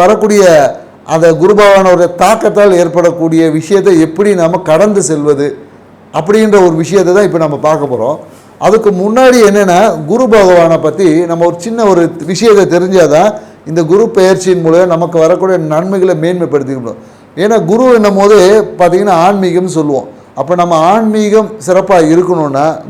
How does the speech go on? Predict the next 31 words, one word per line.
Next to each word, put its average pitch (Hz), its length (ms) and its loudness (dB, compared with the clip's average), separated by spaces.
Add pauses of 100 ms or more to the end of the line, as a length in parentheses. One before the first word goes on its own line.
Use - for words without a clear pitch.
குருனாவே 202 580 2
நல்லா 165 160 2 (100)
புரிஞ்சுக்குங்க. 151 560 -2 (960)
நம்ம 170 200 2 (120)
ஒரு 165 260 2
உருவம், 214 320 2 (160)
அதாவது 175 320 2 (240)
உருக்கு 220 540 0
ஒரு 170 160 2
ஆயுதம் 185 520 4
வேணும். 165 340 0 (200)
இப்ப 151 180 -4
நம்ம 160 140 0 (140)
பாத்தீங்கன்னா, 175 360 0
மந்திர 170 320 0
உச்சாரணம் 160 420 -2
பண்ணுவாங்க, 139 320 -2 (160)
உருன்னு 165 300 0
சொல்லுவோம் 135 320 -2
அதுக்கு. 113 240 -4 (500)
அதுக்கு 185 220 2
பாத்தீங்கன்னா, 185 380 2
ஒரு 170 60 4 (140)
ஆயுதம் 196 340 2
என்பது 160 420 -2
வேணும். 147 220 0 (100)
அதாவது 160 320 2
ஒரு 151 200 0
உருவத்தை 185 440 2 (580)
செதுக்குவதற்கு 160 580 -2
ஒரு 143 80 2